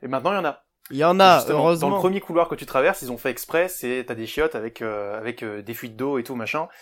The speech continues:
Speaker 1: Et justement, bah, les, d'ailleurs, les salles d'eau, euh, les, le sound design, euh, là-dessus, si tu y joues au casque, et franchement, je pense qu'il faut y jouer au casque,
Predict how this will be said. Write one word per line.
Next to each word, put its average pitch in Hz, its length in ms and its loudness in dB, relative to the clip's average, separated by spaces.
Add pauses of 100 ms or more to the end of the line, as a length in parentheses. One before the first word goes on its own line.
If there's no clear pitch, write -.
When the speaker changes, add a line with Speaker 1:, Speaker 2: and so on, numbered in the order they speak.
(160)
Speaker 1:
Et 117 40 -10
justement, 147 300 -2
bah, 117 120 -4
les, 107 80 -10
d'ailleurs, 131 260 -2
les 117 60 -6
salles 120 280 -8
d'eau, 175 240 -6 (340)
euh, 101 880 -6
les, 101 240 -14
le 107 120 -12
sound 123 280 -4
design, 120 420 -6 (540)
euh, 104 80 -10
là-dessus, 165 380 -10
si 127 160 -16
tu 117 160 -16
y - 20 -10
joues 120 220 -12
au 107 40 -8
casque, 156 440 -4
et 110 80 -12
franchement, 139 420 -12
je 107 80 -16
pense - 240 -10
qu'il 113 140 -20
faut - 400 -10
y 127 60 -18
jouer 110 140 -10
au 101 60 -12
casque, - 360 -8